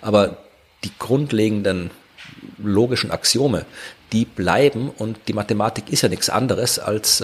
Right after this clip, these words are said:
der sehr, sehr lang existierende und dauerhafte Versuch, wirklich von diesen grundlegenden Annahmen ausgehend zu schauen,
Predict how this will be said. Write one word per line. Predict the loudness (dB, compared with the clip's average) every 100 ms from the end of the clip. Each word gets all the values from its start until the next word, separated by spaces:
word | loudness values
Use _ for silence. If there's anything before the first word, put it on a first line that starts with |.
| -2
der | 0
sehr, | 2 2 0
sehr | 2 0
lang | 0 -2 -4
existierende | -6 -2 -2 0 0 0 0
und | -2 -2 -2
dauerhafte | 0 0 -2 -6
Versuch, | 0 2 2 2 -2
wirklich | 2 2 2 -12 -12 -12 -16 -20 -16
von | -8 0 2 2 -4 -2
diesen | 0 0 -2
grundlegenden | 2 2 2 -2 0 -2 -2
Annahmen | -2 0 -2 -6 -4
ausgehend | 0 2 0 0 0 0 -4 -12 -20 -20 -14
zu | -2
schauen, | 0 4 2 2